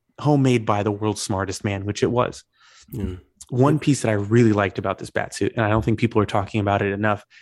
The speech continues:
Speaker 1: is the uli-, utilitarian aspect of him having his spring-loaded,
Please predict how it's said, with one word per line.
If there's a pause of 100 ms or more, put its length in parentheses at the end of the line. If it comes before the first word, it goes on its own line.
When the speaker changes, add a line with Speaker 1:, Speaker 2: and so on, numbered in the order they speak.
Speaker 1:
is
the
uli-, (120)
utilitarian
aspect
of
him
having
his
spring-loaded,